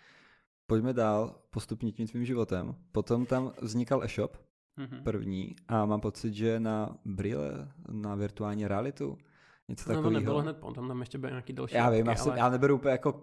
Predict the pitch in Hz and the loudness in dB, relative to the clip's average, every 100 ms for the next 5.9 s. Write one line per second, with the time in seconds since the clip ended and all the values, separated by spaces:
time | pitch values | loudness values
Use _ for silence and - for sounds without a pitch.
0 | - - 98 110 117 123 123 120 120 117 | -8 0 2 4 4 4 2 2 2 0
1 | 113 120 123 143 120 123 123 131 117 - | 2 4 6 4 6 6 6 4 4 4
2 | 127 120 123 131 135 - - 123 131 123 | 2 4 4 4 2 -6 -8 2 2 2
3 | 131 127 123 - - 120 - - - - | 0 2 0 2 4 4 2 -12 -20 -10
4 | - 139 240 131 127 123 123 131 120 131 | 0 4 4 2 0 0 0 0 2 2
5 | 127 120 120 131 135 113 98 135 | 2 2 2 2 4 4 4 0